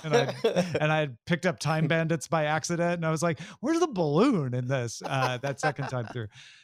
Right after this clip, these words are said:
Speaker 1: So I, I don't, I, I definitely have an appreciation for it. I, I haven't watched it forty times, so I don't quite have that much appreciation for it, but I, I definitely have an appreciation for it. And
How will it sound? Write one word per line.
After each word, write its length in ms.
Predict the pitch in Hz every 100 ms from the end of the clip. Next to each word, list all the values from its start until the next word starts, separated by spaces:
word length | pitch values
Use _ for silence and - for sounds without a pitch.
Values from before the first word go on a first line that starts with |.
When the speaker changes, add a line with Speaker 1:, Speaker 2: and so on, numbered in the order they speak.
| _
Speaker 1:
So 460 | - - 214 196 - _ _
I, 160 | 202 220 214
I 60 |
don't, 340 | 165 226 285 247 190 _
I, 180 | 226 240
I 60 | 247
definitely 340 | 165 247 277 247
have 120 | 220
an 60 |
appreciation 640 | 190 175 - 156 156 131 147
for 260 | 143 131
it. 100 | 131 -
I, 300 | 156 175 151
I 0 |
haven't 300 | 147 165 170
watched 280 | 151 -
it 100 | 160
forty 300 | - 160 143
times, 380 | 131 143 120 117
so 100 | 160
I 60 | 147
don't 120 | 147
quite 200 | 160 143
have 180 | 143 123
that 180 | 151 156
much 200 | 143 143
appreciation 580 | 127 123 123 120 110
for 220 | 107 123 120
it, 80 |
but 100 | 143
I, 120 | 175 220
I 80 |
definitely 280 | 226 269 247
have 140 | 208 165
an 60 |
appreciation 580 | 160 151 120 131 - 135
for 200 | - 131
it. 160 | 123 - - - -
And 240 | 185 196